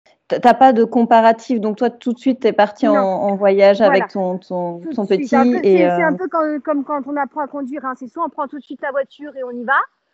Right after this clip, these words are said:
Speaker 2: Bon, bah, moi, euh, direct, hein, il a eu deux mois, je suis partie au ski, hein. Je, j'ai pas,
Speaker 1: <laughs>
Speaker 2: j'ai pas cherché, euh, j'ai, je me suis dit, « Il va bien falloir qu'on parte en vacances, donc on y va. » Et puis, bah, voilà, hein,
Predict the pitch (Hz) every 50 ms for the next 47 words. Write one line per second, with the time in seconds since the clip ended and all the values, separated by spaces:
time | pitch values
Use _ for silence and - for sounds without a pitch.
0 | _ _ _ _ _ - 240 294 262 294 269 269 262 269 302 330 359 330 302 277
1 | 220 233 294 285 320 339 - _ _ _ _ _ _ - - _ 330 294 285 277
2 | 262 247 247 262 220 208 269 262 262 285 302 320 330 _ 285 247 269 254 254 -
3 | 277 277 - _ _ - 220 196 175 202 _ _ _ _ _ _ _ _ _ _
4 | _ 220 214 208 196 190 190 196 185 208 185 - 226 220 247 254 233 202 202 202
5 | - 226 220 - 185 - - - 247 247 254 277 294 269 233 214 208 202 202 202
6 | 202 202 202 214 214 214 208 196 214 214 202 190 _ 226 208 214 254 254 240 214
7 | 208 226 226 214 - 226 214 214 - 220 202 226 208 - 220 208 202 190 - 247
8 | 311 311 285 220 - 226 220 208 208 196 202 233 254 285 269 240 - _ 208 226
9 | 214 196 208 202 196 214 254 240 190 208